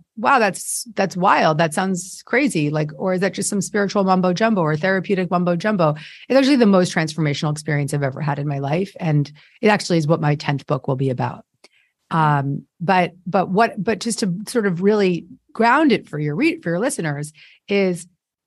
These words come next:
I have, I notice, I can notice in my body, "Oh, there's something up," or I notice in my behavior or my breath or my physical sensations,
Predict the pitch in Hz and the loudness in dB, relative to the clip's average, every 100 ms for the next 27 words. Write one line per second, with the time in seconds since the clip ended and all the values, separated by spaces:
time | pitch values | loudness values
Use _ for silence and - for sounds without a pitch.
0 | _ _ _ - 190 190 202 202 143 202 | _ _ _ -2 2 4 4 2 2 2
1 | 208 208 180 190 214 285 180 160 196 175 | 2 0 0 2 2 2 0 -4 -6 -6
2 | 185 175 185 262 226 180 156 147 143 147 | 0 2 2 2 0 -2 -2 -2 0 0
3 | 139 143 - 339 370 165 - 170 180 - | 0 -2 0 0 0 -4 -2 0 0 -2
4 | 180 170 170 196 143 156 156 160 190 240 | -2 0 2 2 2 -2 0 2 2 2
5 | 226 160 151 147 147 147 139 143 - 143 | 0 0 0 0 -2 -2 0 -2 -4 -2
6 | 139 139 139 127 - 135 135 127 - 135 | -2 0 0 0 -2 -4 -4 -6 -6 -8
7 | 139 135 127 127 - 190 170 143 135 | -8 -8 -6 -6 -2 -2 0 -4 -4